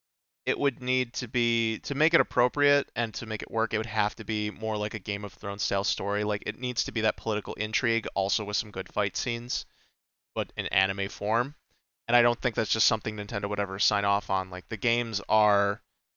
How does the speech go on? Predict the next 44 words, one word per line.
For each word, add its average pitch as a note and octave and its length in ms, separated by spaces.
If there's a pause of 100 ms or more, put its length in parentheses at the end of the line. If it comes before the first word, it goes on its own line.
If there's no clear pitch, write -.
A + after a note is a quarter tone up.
(100)
like, A2 120
where G#2 140
you G2+ 160
get G2 160
that F#2 140
content, G2 500
and F2+ 200 (680)
what B2 160
it, A#2+ 80 (720)
it's C3+ 120
just D#3 200
one C#3+ 80
of - 20
those B2+ 100
things A#2+ 200
where G#2+ 100
I A#2 80
agree G#2+ 260
with A2+ 140
you. D3+ 180 (140)
It E2 160
would A2+ 140
be G#2 100
great, G2 400
and G#2+ 80
it G2+ 80
could - 160
be F#2+ 120
done, G2 360 (560)
but A#2 80
it's - 140
a A2 40
matter G#2 220
of G2 340 (540)
reality A#2 600
doesn't G#2 420
allow, G2+ 340
it's, G2+ 220
it's B2+ 160
a D3+ 40
lot D3+ 160
of C#3 40
these A#2 120
meta B2 240